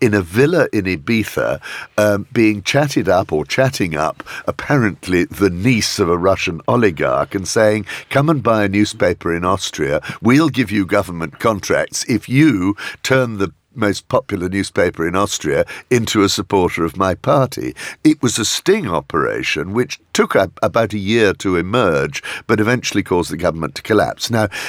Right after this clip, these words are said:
the Freedom Party has slipped back,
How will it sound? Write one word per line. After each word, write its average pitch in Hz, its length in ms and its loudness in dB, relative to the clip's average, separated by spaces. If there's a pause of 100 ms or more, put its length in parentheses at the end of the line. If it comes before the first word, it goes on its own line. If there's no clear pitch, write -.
(140)
the 123 140 2
Freedom 220 500 2
Party 92 600 0
has 107 200 2
slipped - 380 0
back, 117 220 0